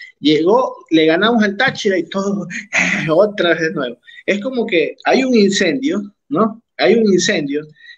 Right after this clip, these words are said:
y en vez de pa-, eh, en vez de apagarlo con esa, con esas motobombas grandes, inmensas, lo que se hace es apagarlo con, con baldecitos de agua.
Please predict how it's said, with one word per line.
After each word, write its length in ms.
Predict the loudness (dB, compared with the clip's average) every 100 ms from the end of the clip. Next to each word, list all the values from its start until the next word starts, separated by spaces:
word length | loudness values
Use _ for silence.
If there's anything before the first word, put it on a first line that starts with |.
| _ -4
y 120 | 0
en 80 | 2
vez 140 | 0
de 80 | 0
pa-, 200 | -2 -2 -4
eh, 140 | -6
en 160 | -4 -2
vez 120 | 0
de 80 | 0
apagarlo 520 | 0 2 0 0 -2
con 200 | 0 0
esa, 520 | 0 0 0 0 -4 -6
con 160 | -4 -2
esas 320 | 0 -2 0
motobombas 800 | 2 2 2 2 2 2 0 -2
grandes, 500 | -4 -4 -4 -2 -2
inmensas, 640 | 0 2 2 0 -2 -4 -6 -20 -20 -8
lo 120 | -4 -2
que 100 | 0
se 140 | 0
hace 260 | 0 -2 -2
es 100 | -4 -4
apagarlo 440 | -2 0 0 -2
con, 220 | -4 -4
con 240 | 0 0 0
baldecitos 540 | -2 -2 -6 -2 2
de 80 | 2
agua. 260 | 0 -6